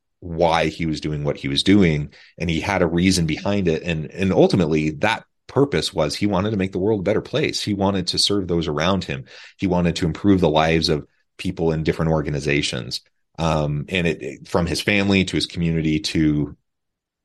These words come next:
to Harvard, to, to the, the world of work generally, that was his mission. And he was very successful at it. So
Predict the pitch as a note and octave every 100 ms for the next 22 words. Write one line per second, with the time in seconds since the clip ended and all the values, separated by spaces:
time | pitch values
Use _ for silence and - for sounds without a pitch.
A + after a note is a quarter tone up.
0 | - - - G2 F2 E2 D2+ - E2 D#2+
1 | D#2+ D#2+ F2 D#2+ D#2+ D#2 F2 E2 D#2+ F2
2 | D#2+ F2 E2+ E2 D2+ D#2+ D#2 - D#2+ E2
3 | D2+ C#2 C#2 - - - F2+ - F#2+ -
4 | F2 D#2 E2+ A2+ - D2 C#2+ C#2+ - -
5 | _ G#2+ G2+ F#2+ F#2+ F#2 F2+ - _ _
6 | - E2 D#2+ E2 E2+ D#2+ - D#2+ - C2+
7 | B1+ - - -